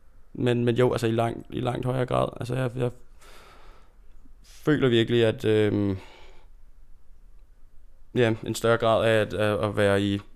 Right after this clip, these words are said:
øjenhøjde med, med folk i, i sociale situationer, altså, altså dag til dag, fuld-, fuldstændig ædru også, hvilket jo er, er vigtigt, og hvilket er sådan, det er. Jeg tror sådan, det går lidt op for mig, at jeg måske har en lidt forvrænget forståelse af, ligesom,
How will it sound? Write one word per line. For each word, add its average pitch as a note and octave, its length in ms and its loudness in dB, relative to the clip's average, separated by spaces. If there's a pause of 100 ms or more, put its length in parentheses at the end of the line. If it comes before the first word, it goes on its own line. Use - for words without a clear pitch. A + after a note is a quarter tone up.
(300)
øjenhøjde C3 580 2
med, A#2 200 2
med A#2 180 0
folk A#2 420 -4
i, A#2+ 420 -2 (220)
i A#2+ 180 -4
sociale B2 320 -4
situationer, A#2+ 360 -2
altså, A#2 220 -2 (340)
altså - 200 -10
dag A2 160 -2
til A#2 100 -6
dag, A#2 180 -2
fuld-, - 340 -8
fuldstændig A#2 360 -2
ædru A#2 220 -2
også, A#2+ 260 -6
hvilket A#2 400 -2
jo A#2 120 -2
er, A#2 160 -2 (800)
er A#2+ 60 0
vigtigt, A#2+ 320 0
og B2 40 4
hvilket A#2 260 2
er A#2 40 4
sådan, A2+ 240 -2
det A#2 80 4
er. A#2 40 4
Jeg A#2 100 2
tror A2+ 220 2
sådan, A2+ 300 0 (840)
det - 80 -4
går A2+ 60 4
lidt A#2 160 2
op A#2 160 4
for A#2 100 2
mig, A#2 260 2 (220)
at - 440 -6
jeg - 140 0
måske A#2 160 -2
har A2 60 2
en A2 60 0
lidt A2+ 120 -2
forvrænget A#2 640 0 (1080)
forståelse A#2 680 -2
af, G#2+ 200 -2
ligesom, A2 440 -2